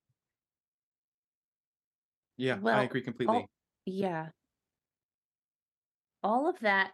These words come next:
Speaker 2: plus we often see, um, junior officers,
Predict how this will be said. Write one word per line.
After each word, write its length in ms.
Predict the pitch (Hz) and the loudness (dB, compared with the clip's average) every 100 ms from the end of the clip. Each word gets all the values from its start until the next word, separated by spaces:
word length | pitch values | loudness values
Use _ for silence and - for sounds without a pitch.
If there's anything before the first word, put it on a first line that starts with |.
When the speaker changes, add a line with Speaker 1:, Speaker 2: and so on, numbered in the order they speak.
| - | -10
Speaker 2:
plus 800 | - 269 247 185 214 - - - _ _ - - - | -2 2 4 2 -2 -12 -16 -16 _ _ -20 -10 0
we 260 | 214 - 190 | 2 2 2
often 580 | 202 277 277 254 240 | 2 2 2 4 2
see, 1120 | 240 - - 214 202 196 196 190 185 175 170 - | 0 -6 -2 0 2 2 2 2 0 0 -2 0
um, 1400 | 170 160 160 160 156 156 156 156 151 151 147 151 156 165 | 2 4 2 0 -2 -4 -6 -6 -6 -4 -4 -4 -4 -4
junior 360 | - 196 196 175 | 0 2 4 4
officers, 960 | 165 170 165 - 160 160 156 160 160 | 2 0 -6 -2 -2 0 -4 -6 -10